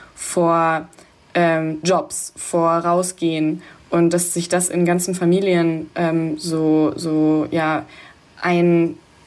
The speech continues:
einmeißeln kann. Und, ähm, ich finde das total bezeichnend und wie wir Menschen verelenden lassen, dass die dann so sind, ne? Also insofern, diese R T L zwei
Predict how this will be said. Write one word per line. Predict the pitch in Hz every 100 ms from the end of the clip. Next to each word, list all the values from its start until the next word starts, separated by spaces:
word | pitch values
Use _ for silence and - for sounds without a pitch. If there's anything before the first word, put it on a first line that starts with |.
| -
einmeißeln | 170 180 180 175 156 - 175 170 170 - 156 151
kann. | 151 143 139 180
Und, | - 165 165 160 -
ähm, | 165 160 160 156
ich | 170
finde | - 190 175
das | 170 165 - - - - - - - - - - - - 160
total | 175 190 185
bezeichnend | 180 180 180 226 262 185 180 220 247
und | - 165 160 151 - 175
wie | 202 202 -
wir | 180
Menschen | 175 175 180
verelenden | 175 185 214 196 160
lassen, | 165 160 - 165 202 - - - -
dass | 196
die | 190 180
dann | 160
so | 156
sind, | 156 208 165 -
ne? | 165 269
Also | 175
insofern, | 165 196 208 214 208
diese | 180 170
R | 170
T | 185
L | 175
zwei | - 175 180 190